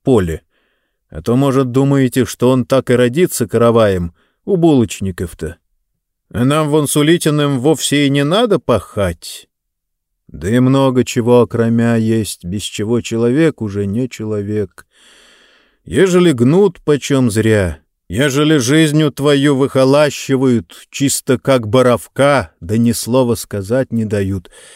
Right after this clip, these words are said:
значит, скот ты и есть. Книги те же, наука. Вредно нам много думать. В темноте нас хотите держать,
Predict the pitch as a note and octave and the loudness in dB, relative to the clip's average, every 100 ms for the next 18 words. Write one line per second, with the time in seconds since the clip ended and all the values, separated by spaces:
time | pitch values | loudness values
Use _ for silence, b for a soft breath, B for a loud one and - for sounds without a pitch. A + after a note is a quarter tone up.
0 | B - F2+ G#2+ D3+ E3+ F3+ F3+ - - | B -12 -4 -2 0 0 0 0 0 -4
1 | - - C3+ E3+ _ _ B2+ D3+ - A#2 | -6 -2 0 0 _ _ -2 0 -2 -4
2 | F#2+ D#2+ G#2+ C3 - - - - - _ | -4 -2 0 0 -2 -8 -8 -8 -10 _
3 | _ _ _ _ _ _ G#2 D3 A3 E3+ | _ _ _ _ _ _ -2 0 0 0
4 | C#3 G2+ - A2+ F2 D#2+ E2+ _ _ _ | -2 -2 -2 -2 -2 -6 -14 _ _ _
5 | - D#3 C#3 C3 - C#3+ C3 - _ _ | -6 -2 0 -2 -4 -8 -10 -12 _ _
6 | _ - F2 D#3 B3 A3 G#3+ G3 E3 D3+ | _ -10 -2 2 2 2 -2 0 0 0
7 | C3 B2 A2+ F#2+ F#2+ D#2 C#2+ E2+ - - | 2 2 2 0 -4 -6 -10 -12 -20 -20
8 | - _ _ _ - - A#3 A#3+ F#3 E3 | -20 _ _ _ -10 -4 0 0 0 0
9 | A3+ B3+ G#3+ - - - - F#3 E3+ C3 | 0 0 -2 -4 -10 -16 -6 -4 -2 -4
10 | - A#2 B2 A#2 A2 G#2 F2 | -4 -2 -2 -2 -2 -4 -6